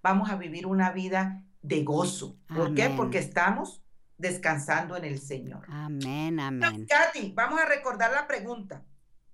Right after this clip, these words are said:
Speaker 1: ¿Estoy culpando las circunstancias por mi falta de obediencia?
Speaker 2: Wow.
Speaker 1: Así que es muy importante esta semana, queridas amigas, hermanas que nos escuchan, hacernos esta pregunta.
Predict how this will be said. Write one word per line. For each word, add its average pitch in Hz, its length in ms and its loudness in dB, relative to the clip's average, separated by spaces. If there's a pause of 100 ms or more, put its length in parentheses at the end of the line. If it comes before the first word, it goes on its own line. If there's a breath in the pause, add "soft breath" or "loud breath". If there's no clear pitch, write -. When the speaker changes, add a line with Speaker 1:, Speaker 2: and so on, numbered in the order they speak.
Speaker 1:
¿Estoy 277 600 0
culpando 302 500 -2
las 285 160 0
circunstancias 240 840 -2
por 220 200 -2
mi 190 200 -6
falta 208 480 0
de 226 120 -12
obediencia? 196 760 -8 (300)
Speaker 2:
Wow. 127 340 -10 (800)
Speaker 1:
Así 196 280 -8
que 262 100 4
es 262 80 4
muy 277 100 2
importante 240 560 2
esta 269 240 2
semana, 240 480 4
queridas 233 440 2
amigas, 233 480 0
hermanas 233 600 2 (380 soft breath)
que 214 100 2
nos 202 140 4
escuchan, 240 760 2 (320)
hacernos 240 540 2
esta 269 240 2
pregunta. 190 640 0